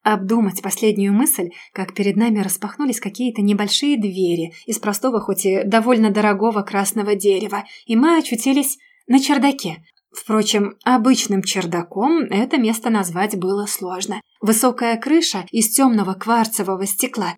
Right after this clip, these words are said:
заливала небольшую комнату ярким светом и одновременно не пускала сюда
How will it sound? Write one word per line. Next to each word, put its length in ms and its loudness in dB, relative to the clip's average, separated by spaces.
заливала 560 2
небольшую 600 0
комнату 580 0
ярким 540 0
светом 720 -2
и 240 2
одновременно 720 4
не 200 4
пускала 440 -2
сюда 360 -2